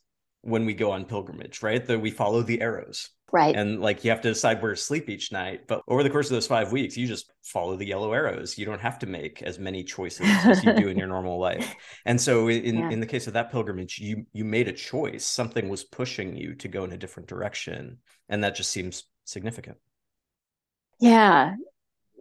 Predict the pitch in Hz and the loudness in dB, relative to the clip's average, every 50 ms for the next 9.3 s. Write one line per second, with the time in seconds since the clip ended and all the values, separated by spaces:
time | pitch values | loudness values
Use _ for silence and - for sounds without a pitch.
0 | - - - - - - 233 233 - - - - - 302 285 269 262 233 214 233 | -6 -6 -4 0 6 8 8 8 8 2 -2 4 10 12 12 12 12 12 12 12
1 | 247 226 214 214 214 208 - - 214 202 202 202 190 180 165 160 - - - 190 | 12 12 12 10 8 6 6 8 8 10 10 8 8 8 6 6 4 2 2 2
2 | 202 196 208 208 - 208 226 247 247 247 240 226 214 196 202 196 196 196 190 190 | 2 4 4 4 4 8 8 10 12 12 12 10 10 8 6 6 8 6 6 2
3 | 190 - - - _ _ _ _ _ _ _ _ _ _ _ - - - - 233 | 0 -6 -14 -16 _ _ _ _ _ _ _ _ _ _ _ -18 -12 -6 -6 -4
4 | 220 233 214 202 190 185 202 202 214 196 190 185 196 185 185 180 180 180 185 185 | -2 -2 0 2 2 2 2 2 0 -2 0 2 2 2 4 4 4 4 4 4
5 | 185 180 175 180 180 175 180 180 - - - - - 175 165 160 160 110 - 175 | 4 4 2 2 2 4 4 4 2 2 -2 -4 -2 0 0 2 2 0 0 -4
6 | - _ _ _ _ _ _ _ _ _ _ _ - - - - 170 185 175 160 | -8 _ _ _ _ _ _ _ _ _ _ _ -20 -12 -6 0 2 4 4 6
7 | - 180 170 180 175 170 185 175 - - 196 190 190 185 - - 196 190 185 185 | 6 6 8 8 6 6 6 2 4 8 10 10 10 10 8 8 6 4 4 4
8 | 185 - - _ _ _ - 214 214 220 233 233 262 254 226 220 214 214 220 220 | 0 -4 -20 _ _ _ 0 4 6 6 8 8 8 6 6 6 6 6 6 6
9 | 214 214 208 202 202 196 | 4 4 2 2 0 -2